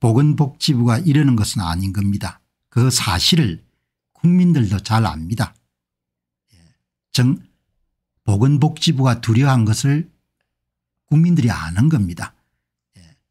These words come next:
전공의가 배출이 없다면 전문의가 배출이 안 되고 그러면 그 어려운 수술들을 누가 담당할 겁니까? 예. 처음부터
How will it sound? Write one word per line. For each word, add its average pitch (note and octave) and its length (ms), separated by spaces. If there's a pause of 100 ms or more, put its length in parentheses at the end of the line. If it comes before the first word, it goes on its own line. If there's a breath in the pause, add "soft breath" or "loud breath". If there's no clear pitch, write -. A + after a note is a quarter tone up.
(460)
전공의가 C#3 640
배출이 G#2 400
없다면 A2 640 (560)
전문의가 C#3+ 600
배출이 B2+ 400
안 F2+ 200
되고 A#2+ 380 (640)
그러면 C#3 340
그 C#3+ 200
어려운 F3 640
수술들을 A#2 600
누가 G2 280
담당할 C3 520
겁니까? B2 500 (420)
예. - 100 (720)
처음부터 D3+ 720